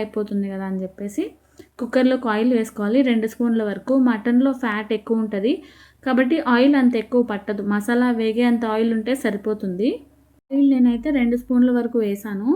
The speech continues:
తర్వాత కట్ చేసి పెట్టుకున్న ఆనియన్స్ వేసేసాను. ఆనియన్స్ని కూడా బాగా కలర్ చేంజ్ అయ్యేంత వరకు మంచిగా ఫ్రై చేయండి. తర్వాత ఒక పెద్ద టేబుల్ స్పూన్ వరకు అల్లం వెల్లుల్లి పేస్ట్ కూడా వేసాను. వేసి అంతా కూడా బాగా ఫ్రై చేయాలి, ఆ పచ్చివాసన పోయేంత వరకు.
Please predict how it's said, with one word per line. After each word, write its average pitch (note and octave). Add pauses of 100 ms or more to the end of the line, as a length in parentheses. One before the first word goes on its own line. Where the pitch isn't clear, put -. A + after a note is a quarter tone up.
(140)
తర్వాత A#3
కట్ A3
చేసి A#3
పెట్టుకున్న A#3 (140)
ఆనియన్స్ A3+
వేసేసాను. F#3+ (520)
ఆనియన్స్ని B3
కూడా B3+ (100)
బాగా G3+ (100)
కలర్ G#3
చేంజ్ G3+
అయ్యేంత G3
వరకు F#3+ (120)
మంచిగా A3+
ఫ్రై G3+ (120)
చేయండి. F#3+ (540)
తర్వాత C4 (120)
ఒక C#4
పెద్ద A3 (120)
టేబుల్ A#3
స్పూన్ B3
వరకు G3+ (140)
అల్లం A#3+
వెల్లుల్లి G#3+
పేస్ట్ F#3+
కూడా G#3+
వేసాను. F3+ (600)
వేసి A#3 (120)
అంతా A3+
కూడా C4 (140)
బాగా G3+
ఫ్రై G3+ (120)
చేయాలి, G3+ (140)
ఆ - (120)
పచ్చివాసన G3+ (120)
పోయేంత F#3 (100)
వరకు. F3